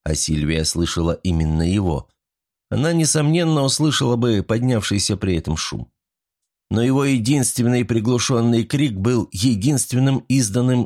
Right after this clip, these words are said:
им звуком, а затем, вероятно, его рот скололи брошью, чтобы навсегда заставить его замолчать. И, наконец, медленно задушили на глазах перепуганной дочери.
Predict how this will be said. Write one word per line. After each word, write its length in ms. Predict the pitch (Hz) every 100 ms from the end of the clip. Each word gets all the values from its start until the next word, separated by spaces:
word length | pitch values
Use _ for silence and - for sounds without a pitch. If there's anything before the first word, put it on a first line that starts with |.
| -
им 160 | 127 127
звуком, 600 | 135 151 131 101 90 82 - -
а 80 | 127
затем, 420 | 147 135 185 170
вероятно, 540 | 147 131 151 156 143 139
его 220 | 135 123
рот 260 | 131 143 -
скололи 520 | - - 123 120 117 117
брошью, 600 | 120 104 80 - - - _
чтобы 320 | - 98 90
навсегда 500 | 95 87 - 87 117
заставить 600 | 110 98 - 98 90 80 85
его 300 | 78 76 -
замолчать. 720 | 87 92 76 71 - - - _ _ _ _ _ _ _ -
И, 80 | 127
наконец, 640 | 135 143 165 185 165 - -
медленно 840 | 135 147 175 131 139 131 131 123
задушили 640 | 107 113 117 110 131 113
на 140 | 101 98
глазах 560 | 101 101 98 101 - -
перепуганной 720 | 95 95 - 82 80 80 80
дочери. 600 | 67 78 - - -